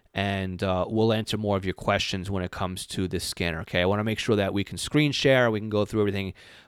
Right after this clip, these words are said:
Wanna make sure that you are on board with how this radio works. Again, zip code scanning is a really good way to start,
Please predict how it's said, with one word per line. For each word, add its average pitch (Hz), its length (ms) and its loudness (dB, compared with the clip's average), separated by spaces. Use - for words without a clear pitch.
Wanna 139 220 6
make 151 160 4
sure 127 180 2
that 117 120 2
you 113 160 0
are 101 120 2
on 98 320 -2
board 110 240 6
with 92 100 0
how 95 160 -4
this 90 220 -4
radio 90 200 0
works. - 440 -4
Again, 123 380 2
zip 147 220 6
code 180 240 6
scanning 170 480 4
is 143 140 2
a 117 140 6
really 135 520 10
good 151 200 8
way 151 160 8
to 139 80 2
start, 131 580 6